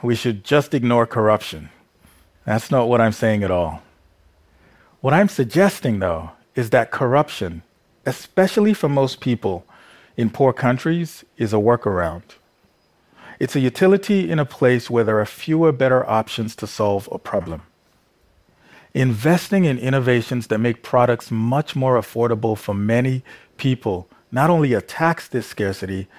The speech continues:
but it creates a sustainable source of revenue for governments to reinvest into the economies to strengthen their institutions. This is the critical missing piece in the economic development puzzle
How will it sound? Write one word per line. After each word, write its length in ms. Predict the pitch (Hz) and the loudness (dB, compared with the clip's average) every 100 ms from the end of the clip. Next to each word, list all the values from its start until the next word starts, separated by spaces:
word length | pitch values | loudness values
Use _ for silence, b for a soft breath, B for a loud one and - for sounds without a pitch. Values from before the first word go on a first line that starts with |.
| B B B - | B B B 0
but 120 | 120 | 0
it 60 | 117 | 2
creates 460 | 139 131 151 - | 0 2 2 0
a 40 | 131 | -6
sustainable 760 | 117 - - 151 165 160 165 | -6 -10 -2 2 4 2 0
source 300 | - 147 123 | 0 0 0
of 120 | 117 | -4
revenue 580 | 104 104 117 120 120 104 | -4 0 0 2 0 -2
for 220 | 92 104 | -4 -8
governments 560 | 90 123 131 131 127 117 | -2 0 0 0 -4 -6
to 160 | - 104 | -6 -4
reinvest 880 | 120 151 151 117 - 113 117 - - B B B | 0 0 0 -2 0 0 0 -6 -20 B B B
into 320 | 147 160 190 | -2 0 2
the 140 | 165 160 | 2 2
economies 680 | 147 127 110 101 101 101 - B - | 2 0 0 -2 -6 -8 -14 B -10
to 100 | 101 | -8
strengthen 720 | - - 127 120 113 123 117 B B | -8 -2 0 0 0 -2 -2 B B
their 160 | 95 101 | -4 -4
institutions. 960 | 101 - - 110 95 87 80 - - _ _ _ _ _ _ B B B _ | -6 -10 -10 -8 -8 -10 -16 -20 -20 _ _ _ _ _ _ B B B _
This 120 | 147 | -4
is 100 | 117 | -4
the 80 | 110 | -8
critical 520 | - 156 160 160 156 | 0 2 4 4 4
missing 360 | 135 - 139 | 2 -2 -4
piece 460 | 123 123 107 - - | -2 -2 -2 -4 -14
in 180 | 131 107 | -6 -2
the 140 | 104 | 0
economic 480 | 113 117 120 139 123 | 0 0 0 0 -2
development 640 | 117 117 110 110 110 107 | 0 2 2 0 -2 -2
puzzle 440 | - 113 95 87 | -2 -2 -2 -8